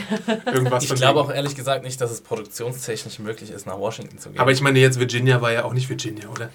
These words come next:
Speaker 2: Das ist
Speaker 3: Nee,
Speaker 2: immer noch
Speaker 3: natürlich nicht. Aber du kannst
Speaker 2: Georgia.
Speaker 3: Virginia, Richmond, Virginia kannst du natürlich in Atlanta drehen, aber du
Speaker 2: Mhm.
Speaker 3: kannst Washington D C nirgendwo anders drehen. Außer du drehst von einem Blues
Speaker 1: Aber, aber gibt
Speaker 3: Greenscreen,
Speaker 1: es,
Speaker 3: wo es scheiße
Speaker 1: aber es gibt
Speaker 3: aussieht.
Speaker 1: doch im Studio bestimmt zig Washington-Straßen, wo du's, äh, faken kannst.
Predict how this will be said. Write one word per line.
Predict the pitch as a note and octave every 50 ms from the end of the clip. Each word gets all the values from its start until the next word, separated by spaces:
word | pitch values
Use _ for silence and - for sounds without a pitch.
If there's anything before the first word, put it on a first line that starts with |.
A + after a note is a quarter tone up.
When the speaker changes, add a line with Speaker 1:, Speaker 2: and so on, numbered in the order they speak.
| - - -
Speaker 2:
Das | - -
ist | A#2+ A#2+
Speaker 3:
Nee, | D#3+
Speaker 2:
immer | F3+ F3
noch | A#2
Speaker 3:
natürlich | A#2 A2+ A#2 - D#3+ E3 C#3+
nicht. | B2+ A2+ A2 -
Aber | A2 A2+
du | A2 A#2+
kannst | - C#3 C3 B2+ -
Speaker 2:
Georgia. | - B2 A#2
Speaker 3:
Virginia, | A#2 A#2+ B2+ C3+ D3 D3 C#3+ C#3 C3 A#2
Richmond, | B2 D3 C#3+ - - C3 B2 A#2 -
Virginia | A2+ G#2+ - C3+ C#3+ C#3+ C3+
kannst | C3 - C3+ B2+ -
du | B2
natürlich | A#2 A#2+ - - B2 A#2+ A#2+ A#2 - - -
in | A#2 A2+ A2 G#2+ G2+ G#2 -
Atlanta | G2+ G#2+ - A#2 B2 C3 B2 A2+
drehen, | G#2 G#2 G2+ G2
aber | F#2+ G2 G2+
du | C3
Speaker 2:
Mhm. | B2
Speaker 3:
kannst | A#2 A#2+ A2+ - -
Washington | A2 A#2+ - - A#2 F#2+ G#2 A2
D | A2
C | G#2 - - A#2+ B2+ B2
nirgendwo | A#2+ A#2 A2+ A2 G#2+ G#2 G#2+
anders | G#2+ A2+ A#2 G#2 G2 -
drehen. | - - F2 E2 E2 F2+ - - - _ _
Außer | - B2+ - - A#2
du | A#2 A2+ G2+ - - - - -
drehst | A#2+ A#2 A#2 A#2+ - -
von | A2+ G#2+
einem | G#2 F#2+
Blues | F#2+ A2 G#2 A#2 B2+ C3 C3 -
Speaker 1:
Aber, | F3+ F3+
aber | G3+
gibt | - - -
Speaker 3:
Greenscreen, | - C#3 C#3+ - - - - -
Speaker 1:
es, | A2
Speaker 3:
wo | G#2+
es | G#2+ -
scheiße | - A2+ G#2+ G#2 G#2+ F#2+
Speaker 1:
aber | F#3+ G3
es | G3
gibt | - G3+ G3
Speaker 3:
aussieht. | G#3 G3
Speaker 1:
doch | F#3
im | F3+
Studio | F3+ - - G3 G3 F#3+
bestimmt | F3 E3+ E3+ - F#3 F3+ F3+
zig | - - - A3 - - -
Washington-Straßen, | D#3 D#3 F3 - - A3+ G#3+ - F3+ E3 E3 - - - - C#3 A#2+ D#3+ - - E3 E3
wo | E3 E3
du's, | E3 E3 E3 -
äh, | - E3+
faken | - - G3 F#3+ F3+ E3+
kannst. | F3 F3+ D#3+ D#3+ F3 - -